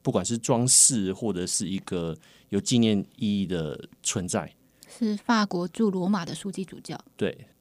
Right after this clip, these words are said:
Speaker 1: 原本啊，是想要放在他位于圣彼得大教堂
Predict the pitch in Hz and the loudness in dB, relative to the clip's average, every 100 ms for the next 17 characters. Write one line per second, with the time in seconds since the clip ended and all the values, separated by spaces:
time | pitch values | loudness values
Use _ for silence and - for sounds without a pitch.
0 | _ - 110 135 147 85 65 - - 85 | _ 2 4 6 4 2 -2 -8 -6 -4
1 | 92 90 - 104 95 95 95 95 101 85 | -4 -2 0 0 0 -4 -2 0 0 0
2 | 85 147 110 82 78 80 95 82 87 78 | 0 2 2 -2 -8 -8 -6 -4 -4 -6
3 | - | -10